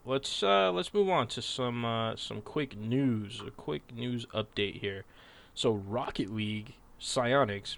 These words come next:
I guess, better yet, uh, released a, a statement today. Huge news. PlayStation has finally opened up and al-, is allowing full cla-, uh, cross-platform play.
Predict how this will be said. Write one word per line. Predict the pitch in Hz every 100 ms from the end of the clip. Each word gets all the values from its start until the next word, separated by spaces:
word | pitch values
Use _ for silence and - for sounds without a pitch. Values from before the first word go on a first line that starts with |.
| -
I | 107
guess, | 98 98 104 - -
better | - 104
yet, | 101 101 - - - - - -
uh, | 113 113 110 110 101
released | 117 123 127 -
a, | 120 117 113
a |
statement | - 131 190 110
today. | - 101 117 185 - - - - - - - -
Huge | - - 196 127
news. | 110 113 175 - - - -
PlayStation | 131 120 135 131 135 135
has | 104
finally | - - 120 135 135 131
opened | 92 123 123 107
up | 110 - - - - - - -
and | 110 107
al-, | 104
is | 104 113 104
allowing | 107 117 113 107 104
full | - 110 117 120
cla-, | - 107 104 -
uh, | 110 101 98
cross-platform | - 120 - - 107 101 - 101 95
play. | - 90